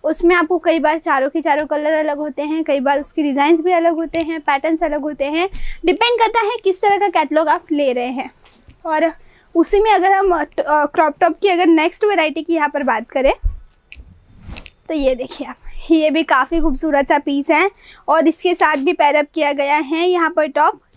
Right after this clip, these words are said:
ये देखिए, काफ़ी खूबसूरत सा ये भी है। इसके ऊपर ये जो आप देख रहे हैं, ये stone stick किए गए हैं, handwork किया गया है। और इसके साथ ये जो top आप देख रहे हैं, इसके ऊपर भी handwork के साथ यहाँ पर tone to tone color का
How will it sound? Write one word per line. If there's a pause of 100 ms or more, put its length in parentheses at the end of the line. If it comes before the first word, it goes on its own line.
ये
देखिए, (500)
काफ़ी
खूबसूरत
सा
ये
भी
है। (460)
इसके
ऊपर
ये
जो
आप
देख
रहे
हैं, (100)
ये
stone
stick
किए
गए
हैं,
handwork
किया
गया
है। (340)
और
इसके
साथ
ये
जो
top
आप
देख
रहे
हैं,
इसके
ऊपर
भी (420)
handwork
के
साथ
यहाँ
पर (420)
tone
to
tone
color
का